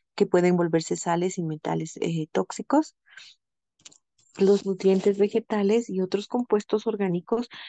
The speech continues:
mismos que pueden ser solubles, como las gasolinas, los detergentes y todos aquellos que sean, eh, solventes o que sean polares con el agua, ¿sí? Los contaminantes del aire, que son contaminantes tóxicos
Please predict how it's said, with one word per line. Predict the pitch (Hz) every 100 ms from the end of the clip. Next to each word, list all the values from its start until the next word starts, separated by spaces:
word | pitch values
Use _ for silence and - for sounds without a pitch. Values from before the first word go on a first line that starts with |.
| - -
mismos | 196 180 190
que | - -
pueden | - - 170
ser | - 185
solubles, | - 233 254 170 - -
como | 170 185
las | 196 190
gasolinas, | 214 214 208 185 185 185
los | 156
detergentes | 156 190 - 190 214 -
y |
todos | - 156 165
aquellos | - 165 175 -
que | 165
sean, | - 175 196 208 - - - -
eh, | 220
solventes | 233 247 226 202 185 - 247 -
o | 185
que | -
sean | 196 190 185
polares | 196 185 175 185
con | - 190
el | 185 -
agua, | - - _ _ _ _
¿sí? | 247 262 - - - _ -
Los | 269
contaminantes | - 233 196 175 165 165 190 190
del | 226
aire, | 240 240 226 - _ -
que | 214
son | - 202 208
contaminantes | 202 185 180 170 170 170 202 -
tóxicos | - - 185 - 220